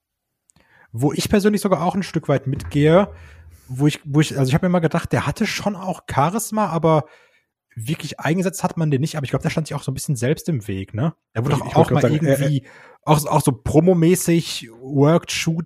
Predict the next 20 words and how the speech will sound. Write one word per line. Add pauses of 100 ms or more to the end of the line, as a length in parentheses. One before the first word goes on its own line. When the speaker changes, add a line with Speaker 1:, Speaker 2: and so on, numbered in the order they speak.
Speaker 1:
sehr
stark
eingenordet,
oder? (800)
Speaker 2:
Er,
er
war
ja,
äh,
nicht,
wohl
nicht
der
einfachste
Charakter
und
man
hat
ja
ihn